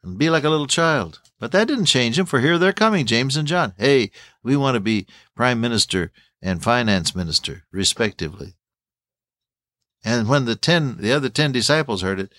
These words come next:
you can be sure that Judas was put out about it, because he, he had plans of his own finance. So, um,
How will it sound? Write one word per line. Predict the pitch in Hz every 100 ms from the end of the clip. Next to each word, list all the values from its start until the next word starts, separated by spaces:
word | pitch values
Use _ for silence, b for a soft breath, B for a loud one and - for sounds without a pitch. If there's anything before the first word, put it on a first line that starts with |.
| b b b
you | 127
can | 127
be | 131
sure | 120 185
that | 156 120
Judas | 98 185 147 101
was | 101 92
put | - 120
out | 101 98
about | 90 98 98
it, | 120
because | - 95 107
he, | 98 165 143 B B B
he | 151 180
had | 151 117
plans | 139 156 131
of |
his | 127 127
own | 196 160 92 - _ _ _
finance. | - 113 110 98 80 - - _ _ _ _ _ _ _ _ _ _ _ _ _ _ _ _ _
So, | - 156 175 165 -
um, | - 98 -